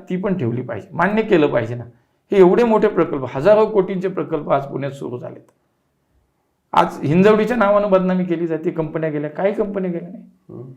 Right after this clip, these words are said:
Speaker 1: आज तुम्ही बघा, तिथलं सॉफ्टवेअर जे तुम्ही, अ, एक्सपोर्ट करता, त्याच्यात कितीतरी पटीनं वाढ झाली आहे.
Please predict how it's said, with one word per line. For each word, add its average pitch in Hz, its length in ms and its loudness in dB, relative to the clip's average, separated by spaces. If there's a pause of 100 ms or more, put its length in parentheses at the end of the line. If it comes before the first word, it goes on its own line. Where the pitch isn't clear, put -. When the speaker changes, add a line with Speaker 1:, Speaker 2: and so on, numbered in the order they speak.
(200)
Speaker 1:
आज 175 280 2
तुम्ही 190 180 6
बघा, 185 280 2 (840)
तिथलं 156 220 2
सॉफ्टवेअर 185 520 4
जे 208 380 2
तुम्ही, 202 400 0
अ, 151 120 4 (240)
एक्सपोर्ट 143 460 0
करता, 143 600 2 (480)
त्याच्यात 185 240 2 (100)
कितीतरी 226 300 -2
पटीनं 226 400 2
वाढ 226 160 6
झाली 190 320 4
आहे. - 320 -4